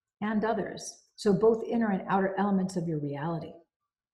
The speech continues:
Ultimately, the more you observe, the more you awaken from the state of conscious mind into the conscious awareness. So the purpose of becoming self-aware is so that you no longer allow any thought, action, or emotion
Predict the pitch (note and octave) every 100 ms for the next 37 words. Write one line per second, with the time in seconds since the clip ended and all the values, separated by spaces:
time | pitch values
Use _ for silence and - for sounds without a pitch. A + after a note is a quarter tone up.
0 | - A#3+ A3+ G3 - F3 E3 E3 F3 D#3
1 | D3 D#3+ F#3 F3 D#3+ D#3+ E3 D#3+ C#3+ D#3+
2 | G3 A3 G3+ F#3+ G3 F#3+ - E3 E3+ D#3+
3 | D#3+ D#3+ - C#3+ D3 - G3 E3+ D#3+ D3+
4 | D3+ D#3+ - B2 A2+ G2 - - - _
5 | _ _ _ - - F#3+ - - A#3 F3+
6 | D#3+ F3 F#3 F3 E3 F3 E3 D#3+ E3+ G#3+
7 | F3 - - - - _ _ - C#4 C#3
8 | - G#3+ F#3 F#3 F#3 F3 F#3 A3+ A3+ A#3
9 | F#3+ D#3 D3 F#3 G#3 - G#3 G#3 - F#3+
10 | F#3 F#3 F#3 - G3 F#3 D#3+ D3 E3 G3
11 | - C#3+